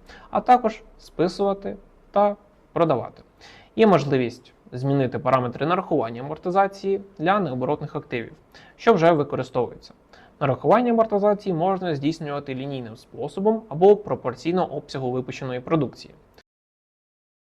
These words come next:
Також заслуговує увагу підсистема для управління персоналом в Бас Малий Бізнес. В конфігурації передбачена можливість вести штатний розклад, відображати прийом на роботу наших співробітників, їх кадрове переміщення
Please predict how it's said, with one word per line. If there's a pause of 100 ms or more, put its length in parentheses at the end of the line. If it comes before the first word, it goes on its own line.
(140)
Також (140)
заслуговує
увагу
підсистема
для
управління
персоналом (200)
в
Бас
Малий
Бізнес. (360)
В
конфігурації
передбачена
можливість
вести
штатний
розклад,
відображати
прийом
на
роботу (300)
наших
співробітників, (320)
їх
кадрове
переміщення